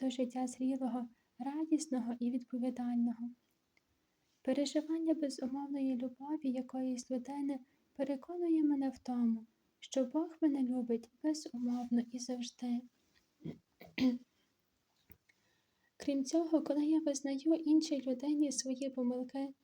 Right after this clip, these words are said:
то у мене з'являється шанс не лише відчути її любов, але й отримати від неї повагу та допомогу, щоб прямувати вгору,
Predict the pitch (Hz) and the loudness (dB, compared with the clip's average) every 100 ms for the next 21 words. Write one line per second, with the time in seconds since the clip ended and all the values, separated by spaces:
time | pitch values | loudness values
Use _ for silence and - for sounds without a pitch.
0 | _ _ _ - 254 262 320 349 349 339 | _ _ _ -4 -2 2 2 4 2 2
1 | 269 262 294 294 277 269 254 - 247 240 | -2 0 0 0 -2 -4 -6 -4 2 2
2 | 240 - _ _ _ - 269 269 294 - | 2 -6 _ _ _ -2 -2 0 -2 0
3 | 349 320 277 269 262 254 247 240 254 240 | 2 2 2 -2 0 -2 0 0 2 2
4 | 240 240 247 254 _ _ _ _ _ 247 | 2 0 -4 -6 _ _ _ _ _ -2
5 | 277 277 247 320 339 330 330 294 269 247 | 0 0 -2 -2 2 2 4 0 0 -2
6 | 269 269 262 262 247 233 240 233 240 - | 0 0 0 -4 -2 0 2 0 -4 -8
7 | _ _ _ _ _ 302 302 302 277 262 | _ _ _ _ _ 0 2 0 0 -2
8 | 247 247 240 247 247 - _ - - 302 | 0 0 0 -4 -6 -20 _ -16 -2 -2
9 | 294 262 - 285 285 285 320 330 311 254 | -2 -10 -4 -2 0 -2 -4 0 0 0
10 | 240 240 240 233 | 0 0 0 -2